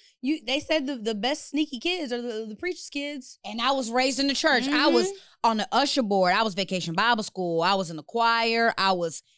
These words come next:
Speaker 2: anything you can think of because my grandfather was a deacon and my grandma was in the church cooking all the time.
Speaker 1: Mm-hmm. And we bad as, we,
Speaker 2: And
Speaker 1: not
Speaker 2: I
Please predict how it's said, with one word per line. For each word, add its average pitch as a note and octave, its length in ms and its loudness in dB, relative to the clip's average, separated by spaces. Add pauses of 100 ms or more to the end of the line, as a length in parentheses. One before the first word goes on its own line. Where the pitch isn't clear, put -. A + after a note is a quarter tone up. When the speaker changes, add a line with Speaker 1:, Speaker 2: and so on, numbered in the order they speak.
(240)
Speaker 2:
anything D4 640 0
you C4 100 -2
can C4 180 -8
think C4 260 -6
of G3 160 -4
because F3+ 220 -10
my D#3+ 140 -6
grandfather B3+ 520 0
was B3 160 2
a A3+ 60 -10
deacon G3 300 -6
and E3+ 80 -6
my D#3+ 80 -4
grandma F#3+ 320 -2
was F3 140 -6
in E3+ 40 -8
the F3+ 80 -6
church F3+ 240 -6
cooking E3 280 -4
all B2+ 100 -4
the C3 80 -10
time. F#3 340 -6
Speaker 1:
Mm-hmm. G#3+ 360 -10 (720)
And F#3+ 480 -6
we G#3+ 160 -8
bad G3 280 -4
as, G3+ 200 -12
we, E4 220 -6
Speaker 2:
And D#4 200 4
Speaker 1:
not C#4+ 40 2
Speaker 2:
I F#4 140 4